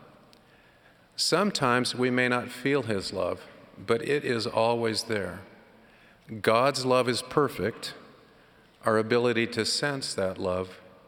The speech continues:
is not. The Spirit plays a pivotal role in communicating God's love to us.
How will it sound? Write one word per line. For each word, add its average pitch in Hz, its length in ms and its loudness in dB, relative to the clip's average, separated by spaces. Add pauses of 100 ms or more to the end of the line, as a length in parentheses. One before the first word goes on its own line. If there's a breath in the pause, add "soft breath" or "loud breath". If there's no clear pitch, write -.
(140)
is 101 200 -6
not. 123 440 -8 (1400 soft breath)
The 123 140 -2
Spirit 139 640 2
plays 113 320 4
a 110 60 2
pivotal 151 520 2
role 101 400 2
in 110 160 -4
communicating 117 640 0
God's 107 380 2
love 104 320 0
to 131 240 -2
us. - 320 -6